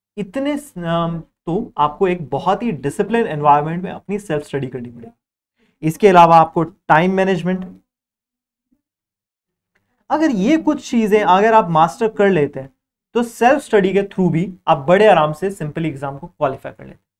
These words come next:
ये सिर्फ चार पॉइंट्स हैं सेल्फ स्टडी के, जिनके through आप अपना एग्जाम बड़े आराम से क्वालिफाई कर सकते हैं। तो ये था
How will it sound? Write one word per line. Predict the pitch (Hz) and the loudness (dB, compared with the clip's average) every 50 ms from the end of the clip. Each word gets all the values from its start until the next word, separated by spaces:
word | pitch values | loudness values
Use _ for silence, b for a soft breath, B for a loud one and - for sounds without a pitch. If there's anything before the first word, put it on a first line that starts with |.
| _ _ _ _ _ _ _ _ _ _ _ _ _ 151 | _ _ _ _ _ _ _ _ _ _ _ _ _ -2
ये | 202 254 254 | 0 0 0
सिर्फ | 247 247 233 233 233 240 | 2 0 -2 -2 -2 -6
चार | - - 175 170 185 185 | -2 2 4 4 4 4
पॉइंट्स | 180 170 160 151 151 - | 0 -2 -4 -4 -4 -8
हैं | 175 180 | -10 -12
सेल्फ | 180 - - 156 147 147 | -12 -8 -6 -6 -6 -6
स्टडी | - - 147 143 131 | -6 -8 -8 -8 -8
के, | 135 196 196 - _ _ _ _ _ _ - | -10 -14 -16 -16 _ _ _ _ _ _ -8
जिनके | 165 175 180 196 | -6 -4 -2 -4
through | 185 - 165 170 | -4 -2 0 2
आप | 165 165 165 - - _ _ _ _ | 2 2 2 -2 -10 _ _ _ _
अपना | - 143 - 160 165 | -18 -12 -8 -4 -4
एग्जाम | 151 139 - 147 160 196 220 - _ _ | -4 -4 -4 -6 -6 -6 -8 -12 _ _
बड़े | 151 151 139 | 0 0 0
आराम | 139 131 131 131 | 0 -2 -6 -10
से | 135 - - | -14 -16 -16
क्वालिफाई | - _ - 143 123 117 - - - | -12 _ -8 -8 -8 -8 -14 -18 -20
कर | - - | -20 -20
सकते | - _ _ | -20 _ _
हैं। | _ _ _ _ _ _ _ _ _ _ _ _ _ _ _ _ _ _ _ _ _ _ _ _ _ _ _ _ _ _ _ _ _ _ _ _ _ _ _ _ _ _ - | _ _ _ _ _ _ _ _ _ _ _ _ _ _ _ _ _ _ _ _ _ _ _ _ _ _ _ _ _ _ _ _ _ _ _ _ _ _ _ _ _ _ 0
तो | 202 | 0
ये | 190 165 151 175 254 320 | 0 0 0 0 0 -2
था | 320 - 180 208 240 262 - - _ | -2 -2 -4 -4 -4 -4 -8 -14 _